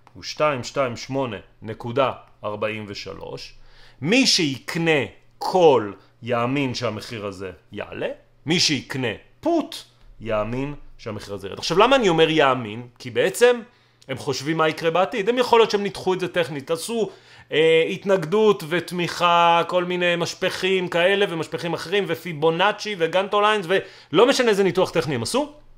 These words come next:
בסופו של יום הם הגיעו למסקנה שזה מה שהולך לקרות. עכשיו, אז זה מה שהולך לקרות יכול להיות באפס נקודה חמש אחוז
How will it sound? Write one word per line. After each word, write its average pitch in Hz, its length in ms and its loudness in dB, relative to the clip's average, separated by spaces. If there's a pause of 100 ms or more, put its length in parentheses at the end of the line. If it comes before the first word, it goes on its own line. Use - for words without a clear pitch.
(600)
בסופו 117 360 -2
של 208 180 0
יום 233 180 6 (260)
הם 127 100 -4
הגיעו 170 180 6
למסקנה 175 420 0 (180)
שזה 127 340 2
מה 180 100 -2
שהולך 117 360 -2
לקרות. 104 400 -16 (180)
עכשיו, 113 260 -4
אז - 160 -6
זה 247 100 6
מה 294 80 2
שהולך 240 220 4
לקרות 214 260 0
יכול 190 200 0
להיות 175 160 0
באפס 135 960 -2
נקודה 135 260 0
חמש 110 340 -6
אחוז 170 280 -12